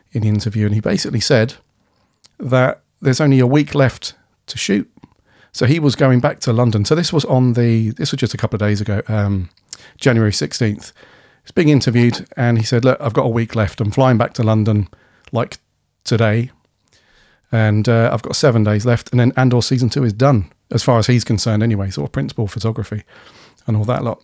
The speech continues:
And then he goes on to say that the good thing about Andor, uh, when they asked him about just these few days left, he's like, "We know that it has an ending, of course. So it's nice to know that there's an ending and you can aim for something," which is very,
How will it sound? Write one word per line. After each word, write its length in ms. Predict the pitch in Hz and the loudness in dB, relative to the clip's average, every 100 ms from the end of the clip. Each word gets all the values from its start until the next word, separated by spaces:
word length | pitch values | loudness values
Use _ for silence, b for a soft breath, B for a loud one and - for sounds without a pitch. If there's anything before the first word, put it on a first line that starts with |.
| - | 0
And 120 | 123 | 2
then 80 | 127 | 4
he 60 | 117 | 4
goes 200 | 113 107 | 4 2
on 120 | 107 | 0
to 100 | 110 | 0
say 180 | - 110 | 2 2
that 100 | 120 | 2
the 100 | 120 | 2
good 140 | 135 | 2
thing 160 | 147 123 | 2 0
about 240 | 107 113 | 2 0
Andor, 480 | 117 113 107 104 104 _ b b b b b b b b | 0 0 0 -4 -8 _ b b b b b b b b
uh, 280 | 123 113 120 - | 0 2 2 -2
when 200 | 131 123 | -2 2
they 160 | 110 107 | 2 2
asked 200 | 107 - | 2 0
him 80 | 110 | 0
about 380 | 113 107 - - | 2 0 -2 -8
just 200 | 117 - | -8 -4
these 160 | 107 | -6
few 200 | - 117 | -4 -2
days 240 | 110 104 110 | -2 -4 -2
left, 260 | 110 101 | -4 -4
he's 100 | 117 | -4
like, 140 | 117 117 | -2 -2
"We 100 | 117 | 0
know 240 | 117 113 110 | 2 2 2
that 140 | - | -2
it 220 | 143 139 | -6 -4
has 180 | - 107 | -2 0
an 100 | 110 | 2
ending, 400 | 120 113 98 92 | 2 0 -2 -6
of 120 | - - | -14 -6
course. 340 | 131 101 - B B B B B | -4 -4 -10 B B B B B
So 200 | B 117 | B -2
it's 140 | 117 143 | -2 0
nice 260 | 120 110 | 2 2
to 80 | - | 0
know 180 | 113 110 | 2 2
that 100 | 110 | 2
there's 200 | 123 107 | 0 0
an 80 | 110 | 2
ending 240 | 113 110 | 2 2
and 80 | 113 | 0
you 60 | 107 | 0
can 160 | 113 - | 0 0
aim 200 | 110 101 | 0 0
for 80 | 107 | -2
something," 280 | 113 113 | -2 0
which 140 | 190 190 | 0 0
is 100 | 208 | 0
very, 380 | 202 180 156 | 2 4 2